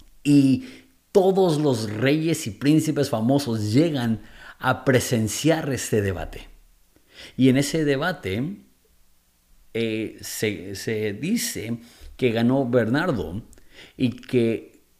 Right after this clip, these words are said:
en respuesta a ese debate, el Papa le dijo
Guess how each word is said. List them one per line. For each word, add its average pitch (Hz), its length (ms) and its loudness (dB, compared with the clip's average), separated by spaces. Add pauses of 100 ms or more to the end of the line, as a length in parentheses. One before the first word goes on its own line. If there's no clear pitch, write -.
en 123 120 0
respuesta 156 720 -2
a 131 80 -2
ese 131 220 -2
debate, 104 680 -2 (300)
el 110 180 -2
Papa 147 320 0
le 117 160 0
dijo 117 520 0